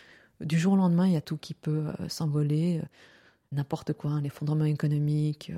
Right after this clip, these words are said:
euh, une guerre, euh, que sais-je. Et c'est vrai que je me tiens toujours un peu alerte.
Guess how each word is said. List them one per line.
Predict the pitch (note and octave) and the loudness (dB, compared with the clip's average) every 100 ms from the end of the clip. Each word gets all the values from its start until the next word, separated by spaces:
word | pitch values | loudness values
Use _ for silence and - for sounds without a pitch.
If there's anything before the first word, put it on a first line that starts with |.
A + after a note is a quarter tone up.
| E3 | -8
euh, | F3 - - - _ _ _ _ - | -8 -10 -16 -20 _ _ _ _ -2
une | E3 D#3 | 0 2
guerre, | F3 D#3 D#3+ E3 D#3+ D#3+ | 2 4 4 2 0 -4
euh, | - - - - F3 | -8 -8 -8 -8 -10
que | - | -6
sais-je. | D#3 - F#3 F#3+ - - - - - | -6 -2 -2 -2 -6 -18 -18 -18 -4
Et | D#3 | -2
c'est | - E3+ | 2 4
vrai | F3+ | 4
que | F#3 E3 D#3 | 2 0 -2
je | D#3+ D#3 | -2 -2
me | D3+ | -2
tiens | D3+ - E3+ G3 | -2 -4 0 2
toujours | F#3+ D3+ E3 D#3+ | 2 0 -2 0
un | D3+ | -2
peu | D#3 | 0
alerte. | D#3 D#3 E3 - - | 2 2 0 -4 -6